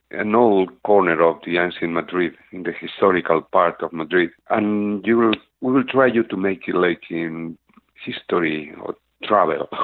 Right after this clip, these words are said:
<laughs> in tunnel time or something like that. And of course, first of all, uh,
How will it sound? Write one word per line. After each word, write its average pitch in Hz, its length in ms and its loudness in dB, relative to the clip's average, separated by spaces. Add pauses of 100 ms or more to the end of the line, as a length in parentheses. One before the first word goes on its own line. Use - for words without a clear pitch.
<laughs> - 760 -12
in - 680 -12
tunnel 92 280 4
time 87 440 2
or 78 340 -2 (200)
something 90 280 -4
like 80 160 -2
that. 87 240 0
And 87 460 -6 (600)
of - 100 -2 (120)
course, 117 280 4 (500)
first 110 260 2
of 85 140 2
all, 127 280 4
uh, - 40 -6